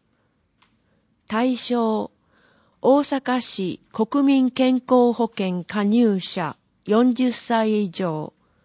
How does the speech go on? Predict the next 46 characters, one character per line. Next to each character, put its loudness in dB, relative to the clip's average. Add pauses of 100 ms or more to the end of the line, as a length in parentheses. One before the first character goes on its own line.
(880)
後 4
期 -2
高 0
齢 -2
者 -8
医 -2
療 2
保 -2
険 -8
加 -6
入 0
者。 -8 (1600)
受 2
診 0
券 -2
と -4
保 -4
険 2
証 -2
を -2 (180)
必 -6 (280)
ず -4
ご 0
持 0
参 -2
く -8
だ -2
さ -8
い。 -8 (1200)
が 2
ん -2
検 0
診 -4
を -2
同 0
日 -2
に 0
予 -2
約 -2
さ -2
れ 0
て -2
い 0
る -2
方 -4
は、 -4